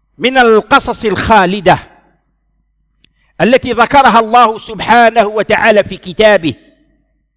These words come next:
والتي تصلح مثالاً لكل من ابتلي بالمعاصي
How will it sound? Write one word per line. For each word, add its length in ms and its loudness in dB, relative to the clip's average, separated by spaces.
والتي 420 2
تصلح 420 -4
مثالاً 920 2
لكل 720 -4
من 260 -2
ابتلي 760 -2
بالمعاصي 680 -2